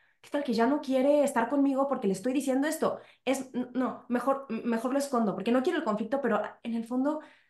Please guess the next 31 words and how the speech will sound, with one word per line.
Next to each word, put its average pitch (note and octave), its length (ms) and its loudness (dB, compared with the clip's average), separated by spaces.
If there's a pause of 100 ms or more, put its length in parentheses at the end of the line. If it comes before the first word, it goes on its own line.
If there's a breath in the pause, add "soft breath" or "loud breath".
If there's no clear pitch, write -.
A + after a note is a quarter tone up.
(180 loud breath)
creo C4 180 -2
que C#4+ 80 0
muchas D4 540 2
personas A#3 840 -4
tienen B3+ 460 -2
ahí A#3 500 0
un, A#3+ 320 -4
un B3 140 0
tema B3 220 -2
que A#3 100 -4
trabajar G3 640 0 (220 loud breath)
sobre A3+ 400 -2
también G3 320 0
autoestima G#3+ 1040 0
y, F3+ 260 2
bueno, F3+ 380 -2 (200)
también G#3+ 260 0
muchas G3 260 -2
otras F#3 300 -4
cosas, B3 300 -4
porque F3+ 200 -2
a F3+ 60 2
veces G3+ 240 -2
sí G3+ 120 -2
puede G3+ 180 2
entrar F#3 260 2
en G3 100 2
una G3 460 2
manera F#3 420 0
como F#3 260 0
de F3 420 -2